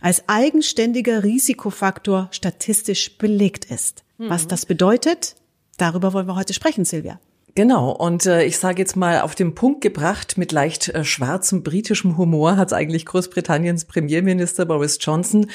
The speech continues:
Speaker 2: Er hat ja, ähm, eine covid neunzehn Erkrankung überstanden und er hat danach gesagt, „I was too fat.“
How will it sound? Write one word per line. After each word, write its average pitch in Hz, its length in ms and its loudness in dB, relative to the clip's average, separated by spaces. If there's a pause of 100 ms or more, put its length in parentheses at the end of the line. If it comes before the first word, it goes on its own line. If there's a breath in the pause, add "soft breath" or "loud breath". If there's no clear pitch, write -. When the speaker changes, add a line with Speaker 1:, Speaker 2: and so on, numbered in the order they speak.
(280 loud breath)
Speaker 2:
Er 156 160 2
hat 156 200 0
ja, 156 420 2
ähm, 135 320 2
eine 139 200 0
covid 147 300 -2
neunzehn 160 460 2
Erkrankung 147 680 -2
überstanden 139 680 0
und 170 100 2
er 147 80 2
hat 156 140 -2
danach 156 300 -2
gesagt, 139 420 -4
„I 131 240 0
was 135 440 -2
too 135 280 0
fat.“ - 520 -2